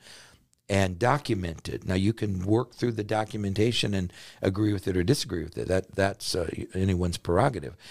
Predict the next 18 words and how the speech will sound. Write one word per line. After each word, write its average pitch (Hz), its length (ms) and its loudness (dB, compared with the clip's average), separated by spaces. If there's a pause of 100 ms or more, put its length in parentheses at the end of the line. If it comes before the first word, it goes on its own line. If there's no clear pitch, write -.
(260)
But 101 300 0
the, 92 340 0
the 92 180 -2
research 101 800 0
shows 80 500 -2 (320)
that 98 220 2
right 117 360 2
now 110 340 2
we 98 180 -4
can 90 260 -8
document 101 880 0 (500)
thirty-four 104 960 2 (220)
point 92 380 0
four 98 580 0 (100)
million 87 640 -4 (420)
Jesus 95 560 2
name 85 460 -4
people 78 500 -4